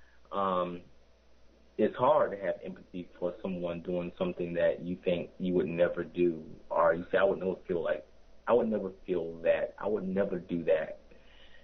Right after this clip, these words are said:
Through empathy, it can show you that if you're a human being, you have all the components that will allow you to do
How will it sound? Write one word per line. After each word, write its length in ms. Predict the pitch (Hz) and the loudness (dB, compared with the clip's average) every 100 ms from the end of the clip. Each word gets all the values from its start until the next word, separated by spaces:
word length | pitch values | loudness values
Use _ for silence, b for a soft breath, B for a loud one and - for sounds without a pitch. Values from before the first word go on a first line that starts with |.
| b | b
Through 180 | - 95 - | 0 0 4
empathy, 500 | 127 131 123 - 92 | 2 2 -4 -2 -2
it 100 | - | -4
can 80 | 90 | -8
show 140 | - | -2
you 160 | 95 92 | -2 2
that 220 | 85 73 | 2 2
if 200 | - - | 0 0
you're 180 | 156 175 | 2 2
a 40 | |
human 260 | 160 160 147 | 0 2 4
being, 480 | 131 143 104 87 - - b b b - | 4 4 2 -2 -12 -20 b b b 2
you 100 | 120 | 6
have 180 | 131 110 | 6 6
all 240 | 113 127 | 6 6
the 80 | 135 | 2
components 720 | - 139 135 139 135 92 110 - - b b b b - - 208 | -6 -12 -6 -6 -4 -10 -14 -20 -20 b b b b -20 -16 0
that 380 | 104 - - - - - - | 4 4 2 -6 -20 -20 -4
will 240 | 110 107 | 2 2
allow 260 | 101 107 113 | 4 4 4
you 240 | 120 117 | 2 -2
to 80 | 113 | -4
do 100 | 113 | -6